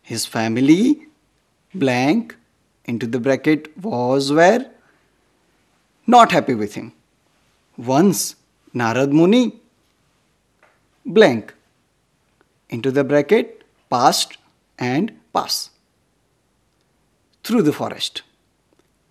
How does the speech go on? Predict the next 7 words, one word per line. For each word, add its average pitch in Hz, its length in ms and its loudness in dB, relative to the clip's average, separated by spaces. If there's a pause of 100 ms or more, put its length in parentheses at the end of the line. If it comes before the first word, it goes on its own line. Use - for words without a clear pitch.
(340)
His 233 360 2
advice 127 680 -4 (1000)
blank, 151 440 2 (1200)
into 131 220 -4
the 131 120 -4
bracket, 139 640 0 (280)
change 151 640 0